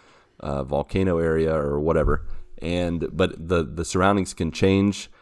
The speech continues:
and you die a bunch, but each time you die, you have an opportunity, or throughout the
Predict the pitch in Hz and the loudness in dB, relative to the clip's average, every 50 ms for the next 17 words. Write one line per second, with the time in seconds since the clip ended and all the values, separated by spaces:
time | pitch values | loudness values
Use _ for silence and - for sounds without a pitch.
0 | _ _ _ _ - 90 90 90 90 90 82 87 95 98 95 85 98 95 92 95 | _ _ _ _ -4 -2 0 2 2 0 0 0 0 0 2 4 6 6 8 8
1 | 87 80 71 78 85 85 80 - - - - - - - 76 82 85 82 - - | 6 6 4 4 2 2 2 0 -6 -12 -14 -14 -12 -4 0 2 2 2 2 2
2 | 110 107 - - 107 101 98 90 87 80 73 92 87 92 92 90 90 87 87 85 | 0 0 2 2 4 4 4 4 4 4 6 8 8 10 8 8 6 6 4 2
3 | 85 87 85 76 80 78 - - - 82 - - 85 - - 92 90 87 87 85 | 4 4 2 2 2 0 0 0 0 0 2 0 0 0 2 2 4 4 4 4
4 | 85 82 - - 76 78 76 73 73 71 - - _ _ - 92 87 85 87 - | 4 4 4 2 4 4 4 4 4 2 0 -6 _ _ 0 2 4 4 2 2
5 | - - 78 76 76 | 2 2 2 2 2